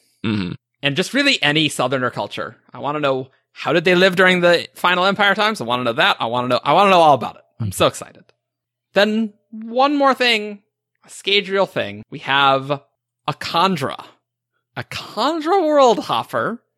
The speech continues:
Speaker 2: And the, the fandom has hilariously named this Khandra Waldo, with D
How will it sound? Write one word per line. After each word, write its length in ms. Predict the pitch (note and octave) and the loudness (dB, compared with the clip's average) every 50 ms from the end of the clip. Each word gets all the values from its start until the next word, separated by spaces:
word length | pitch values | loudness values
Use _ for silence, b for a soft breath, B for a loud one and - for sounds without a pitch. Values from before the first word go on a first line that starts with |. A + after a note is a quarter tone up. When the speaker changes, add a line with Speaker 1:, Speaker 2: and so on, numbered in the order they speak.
| _ _ _ _ _ _ - | _ _ _ _ _ _ -12
Speaker 2:
And 840 | C#3+ D3 D3 D3+ D3+ D3+ D3+ D3 D3 D3 D3 D3 C#3+ C#3 C#3 - _ _ _ _ _ | -8 -4 -2 0 0 2 2 2 2 0 -2 -6 -8 -8 -10 -12 _ _ _ _ _
the, 200 | D3+ D3 B2+ - | -6 -6 -6 -6
the 180 | F#3 - D#3+ | -4 -4 -4
fandom 520 | - - F3+ E3+ F3+ F#3+ F3+ F#3+ F#3 F3 D#3+ | -2 0 0 2 2 2 2 0 0 0 -2
has 720 | - D#3 C#3+ C#3+ C#3+ C#3 C3+ C3+ C3+ C#3 - - - - _ _ _ _ _ _ _ _ _ - | -2 0 0 2 2 0 0 -4 -8 -12 -12 -14 -16 -18 _ _ _ _ _ _ _ _ _ -6
hilariously 680 | D#3 D#3 D#3 D#3+ E3+ F#3 G#3 G3 F3 - - E3 D3+ | -4 0 2 4 4 4 4 4 2 0 -4 -4 -2
named 320 | C#3+ C#3+ C#3 C#3 C#3 C3 | -2 0 -2 -2 -2 -4
this 200 | B2+ C3 B2 - | -6 -8 -8 -8
Khandra 520 | - - C3 B2 B2 A#2+ C3 A#2+ A#2 A2 - - | -8 -6 -4 -4 -4 -2 -2 -2 -2 -2 -4 -6
Waldo, 960 | B2+ A#2+ A#2+ C3 C#3 C#3+ C#3 D3+ D3+ C3+ - B2 A#2 B2 C3+ E3+ G#3 - _ - | -10 -4 0 2 2 2 2 0 -2 0 0 2 2 2 0 0 -4 -8 _ -10
with 260 | - - - - - | -8 -8 -8 -8 -10
D 100 | C3+ B2+ | -12 -14